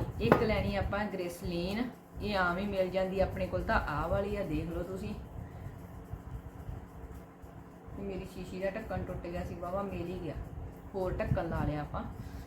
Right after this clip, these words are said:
ਰੋਜ਼ ਵਾਟਰ ਵਾਲੀ ਇੱਕ ਸ਼ੀਸ਼ੀ ਖਾਲੀ ਹੋਈ ਪਈ ਸੀ, ਉਹਦਾ ਢੱਕਣ ਲਾ ਲਿਆ। ਤੇ ਇਹ ਐਵੇਂ ਸੀ, ਪਹਿਲਾਂ ਇਹਦਾ ਢੱਕਣ ਇੱਥੋਂ ਟੁੱਟ ਗਿਆ ਦੂਸਰਾ, ਉਹ ਅੜਦਾ ਨਹੀਂ ਸੀ। ਫਿਰ ਮੈਂ ਦੂਸਰੀ ਸ਼ੀਸ਼ੀ 'ਚ ਵੀ ਪਾਈ ਹੋਈ ਆ ਇੱਕ, ਤੇ ਇੰਨੀ ਕੁ ਇਹਦੇ 'ਚ ਰਹਿ ਗਈ ਸੀ, ਪਰ ਫਿਰ ਉਦੋਂ ਢੱਕਣ ਨਹੀਂ ਮਿਲ ਗਿਆ,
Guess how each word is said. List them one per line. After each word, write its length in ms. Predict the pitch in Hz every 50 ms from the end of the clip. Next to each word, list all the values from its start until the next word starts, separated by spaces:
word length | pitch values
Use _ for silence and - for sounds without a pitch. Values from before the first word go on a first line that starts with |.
| - - - 190
ਰੋਜ਼ 280 | 185 185 185 190 185
ਵਾਟਰ 280 | 175 170 165 170 - 190
ਵਾਲੀ 200 | 185 175 175 175
ਇੱਕ 120 | 170 - -
ਸ਼ੀਸ਼ੀ 280 | - 190 185 - 185
ਖਾਲੀ 300 | 175 - 196 170 165 175
ਹੋਈ 120 | 185 208 202
ਪਈ 140 | 180 175 165
ਸੀ, 120 | - -
ਉਹਦਾ 180 | 165 170 180 185
ਢੱਕਣ 320 | 196 214 - - 185 175
ਲਾ 120 | 165 151 147
ਲਿਆ। 180 | 143 156 165 175 - - - - - - - - - - - - - - - - -
ਤੇ 80 | - 185 175 175 175
ਇਹ 240 | 170 - - 214 208
ਐਵੇਂ 240 | 196 180 175 185 190
ਸੀ, 140 | 190 190 190
ਪਹਿਲਾਂ 280 | - 185 175 175 180 185
ਇਹਦਾ 160 | 185 190 190
ਢੱਕਣ 300 | 190 214 208 - 170 156
ਇੱਥੋਂ 180 | 151 - - - -
ਟੁੱਟ 220 | 165 156 - 160
ਗਿਆ 220 | 147 147 147 143 143
ਦੂਸਰਾ, 360 | 139 139 139 - - 143 139 - - - 170
ਉਹ 140 | 170 165
ਅੜਦਾ 260 | - - - 147 151 147
ਨਹੀਂ 140 | 147 147
ਸੀ। 140 | 143 - 170
ਫਿਰ 140 | 165 190 165
ਮੈਂ 140 | 170 180 180
ਦੂਸਰੀ 320 | 156 156 156 - 165 170 170
ਸ਼ੀਸ਼ੀ 280 | - - 180 - 190
'ਚ 80 | 170 185
ਵੀ 100 | 196 214 - -
ਪਾਈ 240 | 175 156 156 165 180
ਹੋਈ 200 | 185 175 160 151
ਆ 40 |
ਇੱਕ, 160 | 143 - - 143 143 - - - - - - -
ਤੇ 80 | 175
ਇੰਨੀ 220 | 170 165 170 180 185
ਕੁ 80 | 175
ਇਹਦੇ 140 | 170 175 175
'ਚ 60 | 160
ਰਹਿ 180 | 156 156 151 147
ਗਈ 100 | 165 185
ਸੀ, 100 | - 190
ਪਰ 180 | 175 175 170 175
ਫਿਰ 120 | 180 175 165
ਉਦੋਂ 180 | 160 156 160 165 - -
ਢੱਕਣ 220 | 190 - - 151
ਨਹੀਂ 180 | - - 147 151
ਮਿਲ 180 | 156 156 151 165
ਗਿਆ, 320 | 180 269 185 220 - -